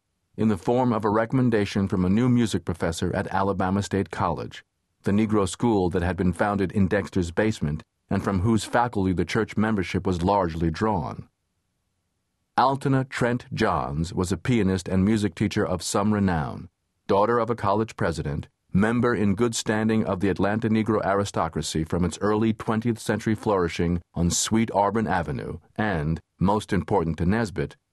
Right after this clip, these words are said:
wife of one of the most brilliant scholar preachers of the modern age, Vernon Johns. Negroes placed him in the foremost triumvirate of their preachers, along with Mordecai Johnson and Howard Thurman.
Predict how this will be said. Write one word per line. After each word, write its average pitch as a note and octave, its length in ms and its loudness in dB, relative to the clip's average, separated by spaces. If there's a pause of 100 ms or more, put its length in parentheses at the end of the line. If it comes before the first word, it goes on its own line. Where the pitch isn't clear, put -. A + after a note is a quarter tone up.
(240)
wife E2+ 560 -2 (100)
of F2 160 -2
one F#2+ 140 0
of F2+ 80 0
the F#2 40 2
most F2+ 300 0
brilliant A#2 640 0
scholar A2+ 400 0
preachers F#2 500 -2
of F#2 160 -4
the F#2 80 0
modern F2 440 2
age, E2+ 500 -6 (400)
Vernon F#2+ 560 0
Johns. D#2+ 640 -4 (1500)
Negroes C3 560 4
placed B2+ 400 -2
him A#2+ 160 2
in A2 60 2
the G2 80 0
foremost A#2 600 0
triumvirate A2+ 680 2
of F#2+ 180 -2
their G2 160 4
preachers, B2 540 -2
along G#2 360 2
with G2 140 0
Mordecai G#2+ 520 2
Johnson B2 600 -2
and F2+ 200 0
Howard A2+ 440 0
Thurman. D2+ 500 -6